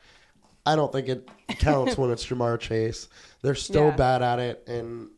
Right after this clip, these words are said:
Speaker 1: we just gotta go back to the well with what's working.
Speaker 2: Absolutely. Ja'Marr Chase is one of those receivers where even if you cover him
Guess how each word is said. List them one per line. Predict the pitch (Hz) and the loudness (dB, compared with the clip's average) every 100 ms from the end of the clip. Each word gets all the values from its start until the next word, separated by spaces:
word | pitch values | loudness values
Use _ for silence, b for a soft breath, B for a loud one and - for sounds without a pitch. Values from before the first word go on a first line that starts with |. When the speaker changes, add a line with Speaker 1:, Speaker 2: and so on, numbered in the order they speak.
| - | -6
Speaker 1:
we | 135 | -4
just | 131 - | -4 -4
gotta | 123 113 | -2 0
go | 117 113 | -2 -4
back | 113 - 110 110 | -6 -4 -4 -2
to | 117 | -4
the | |
well | 113 107 104 | -4 -4 -4
with | - | -6
what's | 107 - | -10 -8
working. | 110 104 - - _ | -10 -10 -14 -20 _
Speaker 2:
Absolutely. | 190 196 175 180 180 180 175 175 - _ | -6 -6 -6 -6 -4 -4 -4 -6 -10 _
Ja'Marr | 185 220 214 208 | -6 -2 0 0
Chase | 233 220 240 | 0 -2 -2
is | 254 | -2
one | 233 247 | 0 0
of | 214 | 0
those | 208 196 | 0 -2
receivers | 226 220 185 185 214 208 | -4 -6 -6 -2 -2 -2
where | 202 202 190 | -4 -2 -4
even | 240 254 330 | -2 0 0
if | 370 | -2
you | 294 277 | -2 -4
cover | - - 233 208 202 | -6 -4 -2 0 -2
him | 190 175 156 | -2 -6 -8